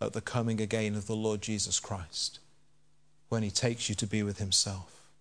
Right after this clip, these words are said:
"This is the gospel I preach to you," Paul is saying. "This is the gospel I'll be seeking to build you up in if I visit you again.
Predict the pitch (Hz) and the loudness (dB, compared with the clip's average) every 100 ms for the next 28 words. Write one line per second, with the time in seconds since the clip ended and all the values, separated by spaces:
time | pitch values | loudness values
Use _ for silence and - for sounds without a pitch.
0 | - - - - - - - - - - | -20 -20 -20 -20 -20 -20 -20 -20 -20 -20
1 | - - - - - - - - - 113 | -20 -20 -20 -20 -20 -20 -20 -20 -4 4
2 | 139 156 127 107 113 101 - 98 92 104 | 6 6 4 2 2 2 -2 -4 -4 -4
3 | 151 - 104 - - - 95 90 - - | -4 -6 -8 -6 -4 -4 -8 -12 -16 -20
4 | - - - 104 92 - - 98 87 - | -20 -10 -4 -4 0 0 0 -6 -16 -20
5 | - - - - - - - - - - | -20 -20 -20 -20 -20 -20 -20 -20 -20 -20
6 | - - - - - - - - - 151 | -20 -20 -20 -20 -20 -20 -20 -10 6 8
7 | 185 185 131 127 135 123 - 120 - - | 8 6 4 6 6 6 4 2 2 2
8 | 135 185 156 123 - - 127 - 113 113 | 6 6 4 6 6 6 4 2 2 2
9 | 104 127 117 107 110 98 - 110 131 - | 2 2 2 2 2 0 0 -2 -2 -8
10 | - - - - - - - - - - | -20 -20 -20 -20 -20 -20 -20 -20 -2 0
11 | 117 127 113 104 110 110 110 95 95 101 | 2 2 2 2 0 0 -4 -4 -2 -2